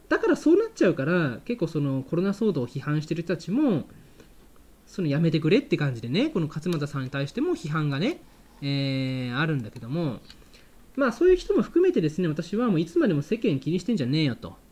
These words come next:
うん。ちゃんと個人として脱皮しろよと言いたいわけですね。うん、まあ、ただまあ、あのー、まあそういう自分もですね、ちょっとまあ、あの、別の心理もありましてですね、要はね、あのー、まあ、日本の将来を考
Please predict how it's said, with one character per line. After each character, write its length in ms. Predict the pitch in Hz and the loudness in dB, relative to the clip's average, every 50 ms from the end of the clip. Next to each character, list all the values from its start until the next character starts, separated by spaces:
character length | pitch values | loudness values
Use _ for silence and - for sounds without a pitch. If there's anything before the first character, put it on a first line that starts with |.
| - - - - | -20 -20 -18 -10
う 60 | - | -8
ん。 260 | 120 127 113 98 101 - - - - - - - - - - - - | -6 -6 -6 -6 -10 -14 -18 -20 -20 -20 -20 -20 -20 -20 -20 -20 -6
ち 100 | - - | -2 2
ゃ 60 | 262 | 2
ん 60 | 269 | 2
と 80 | 269 277 | 2 0
個 160 | 269 - 311 | 2 2 2
人 240 | 302 294 262 202 156 | 4 4 4 2 2
と 80 | 139 135 | 0 -2
し 80 | - | -4
て 80 | - 131 | -4 -4
脱 160 | - 156 156 - | -4 -4 -2 -2
皮 100 | - 262 | -2 -2
し 100 | 262 - | 0 2
ろ 80 | 285 277 | 2 2
よ 120 | 202 139 | 2 2
と 180 | - 101 95 - - - - - - - - - - - | 0 -4 -10 -14 -18 -20 -20 -20 -20 -20 -20 -20 -12 -6
言 120 | 156 156 | -4 -4
い 60 | 151 151 | -2 -2
た 140 | 160 151 143 | -2 -2 -2
い 120 | 120 90 | -2 -4
わ 80 | 110 110 | -6 -8
け 120 | - 113 | -10 -12
で 100 | 95 87 | -14 -14
す 100 | - - | -12 -8
ね。 300 | 143 156 165 170 170 170 - - - - - - - - - - - - - - _ - | -6 -4 -4 -4 -6 -10 -16 -20 -20 -20 -20 -20 -20 -20 -20 -20 -20 -20 -20 -20 _ -12
う 60 | - 127 | -10 -8
ん、 120 | 120 127 | -4 -2
ま 160 | 175 208 196 | 0 2 2
あ、 40 | 180 | 2
た 100 | - 339 | 0 0
だ 100 | 320 202 | 2 2
ま 340 | 175 202 202 165 143 127 101 | 2 2 2 2 0 -2 -2
あ、 40 | 147 | -4
あ 40 | 170 | -2
の 100 | 175 175 | -2 0
ー、 500 | 175 170 165 165 160 160 156 151 151 151 | 0 0 0 0 0 0 0 0 0 0
ま 120 | 214 285 | 0 0
あ 40 | 226 | -2
そ 160 | - - 233 | -2 -2 0
う 40 | 262 | 2
い 60 | 269 | 2
う 20 | 262 | 2
自 120 | - 247 | 0 0
分 160 | 233 285 302 | 0 2 2
も 80 | 311 285 | 4 2
で 80 | 180 | 2
す 100 | 151 156 | 0 0
ね、 160 | 165 160 143 139 | -2 -2 -2 -2
ち 60 | - | -2
ょ 40 | 247 | -2
っ 20 | |
と 100 | - 165 | 0 0
ま 320 | 170 180 160 139 123 87 65 | 0 0 -2 -2 -4 -6 -8
あ、 20 | 95 | -10
あ 40 | 131 | -8
の、 260 | 135 131 123 113 107 85 | -8 -8 -8 -10 -12 -10
別 280 | 95 - 170 170 - | -6 -6 -6 -4 -2
の 300 | 214 214 202 202 202 - - - - - - | -2 0 0 0 -2 -4 -8 -14 -20 -20 -20
心 280 | - - - 233 208 | -12 -6 -4 -2 -2
理 100 | 160 139 | -2 -2
も 120 | 117 98 95 | -4 -4 -4
あ 40 | 123 | -4
り 60 | 139 | -4
ま 100 | 143 147 | -4 -4
し 60 | 147 | -4
て 80 | - 117 | -6 -10
で 80 | 110 | -10
す 80 | - - | -8 -8
ね、 80 | 143 | -6
要 160 | 127 147 254 339 | -2 -2 -2 0
は 120 | 269 139 | -2 -2
ね、 260 | 120 131 135 120 92 - - - - - - - - - - - - - | -2 -2 -4 -4 -6 -10 -14 -20 -20 -20 -20 -20 -20 -20 -20 -20 -14 -10
あ 180 | 139 135 135 135 | -6 -4 -4 -4
の 120 | 135 135 | -4 -4
ー、 460 | 131 127 127 123 123 123 120 120 127 | -4 -4 -6 -6 -6 -6 -6 -6 -4
ま 180 | 170 214 202 156 | -4 -2 -2 -2
あ、 40 | 139 143 - - - - - | -2 -4 -6 -10 -16 -14 -8
日 120 | 185 180 175 | -6 -6 -4
本 200 | - 226 233 233 | -2 -2 0 0
の 80 | 233 | 0
将 220 | 226 233 - 277 269 | -2 -2 -2 0 0
来 140 | 240 185 143 | 2 0 0
を 40 | |
考 100 | 139 156 | -2 -2